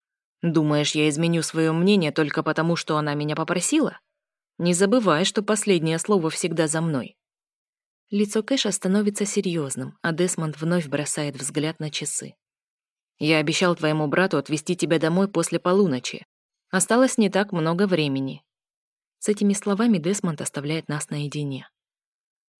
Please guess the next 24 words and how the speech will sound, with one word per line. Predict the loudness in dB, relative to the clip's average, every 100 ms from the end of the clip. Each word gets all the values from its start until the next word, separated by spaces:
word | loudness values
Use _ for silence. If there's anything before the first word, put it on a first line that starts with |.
| 0
Улыбнувшись | 2 4 2 2 -2 -2
Кэшу, | -2 -2 -2
я | -2
опускаюсь | -2 -4 -4 -2 -2
в | -2
соседний | -6 -2 2 4 4
лежак | 4 0 -4 -8 -10
и |
вынимаю | -2 0 0 0 -2
из | -2
внутреннего | 0 0 0 -4 -4
кармана | -6 -6 -4 -4 -4
пиджака | -4 -4 -4 -4
Десмонда, | -2 -4 -4 -6 -8 -10 -2
наброшенного | 0 2 0 -2 -4 -4
на | -4
мои | -2 -4
плечи, | -4 -4 -4 -8 -12 -16 _ _
свою | -6 -2 -2
сумочку. | -2 -2 -4 -4 -10 -12 -16 _ _ _ _ _ _ _
«Пока | 0 2
я | 6
не | 6 6
забыла». | 4 2 4 4 0 -10